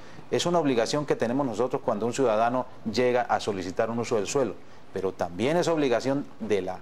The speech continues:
fuerza pública, de las entidades de control, verificar que ese uso de suelo que se otorgó, ¿cómo se otorga un uso de suelo? Un uso de suelo se otorga dependiendo de la zona en la que esté, eh,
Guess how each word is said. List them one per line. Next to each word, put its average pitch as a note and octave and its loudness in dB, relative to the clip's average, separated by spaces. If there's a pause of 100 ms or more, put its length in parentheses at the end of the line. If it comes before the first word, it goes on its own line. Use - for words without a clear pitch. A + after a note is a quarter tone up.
(120)
fuerza D3 2
pública, A2 0 (360)
de A2 4
las G#2 2
entidades G#2+ 2
de A2 2
control, A#2+ 0 (260)
verificar A2 2
que A2 2
ese D3 2
uso E3+ 4
de B2 4
suelo D3 2
que A2+ 2
se A2+ 2
otorgó, G#2 0 (320)
¿cómo G3 4
se - 0
otorga E3+ 2
un F3+ 2
uso E3+ 2
de C3 4
suelo? C3+ 2
Un D3+ 0
uso E3 2
de C#3 2
suelo D#3+ 2
se B2+ 2
otorga D3+ 2 (400)
dependiendo B2+ 2
de C#3 4
la A2+ 2
zona E3 2 (440)
en A#2+ 2
la A2+ 2
que A#2+ 0
esté, D3+ 0 (500)
eh, G#2+ 2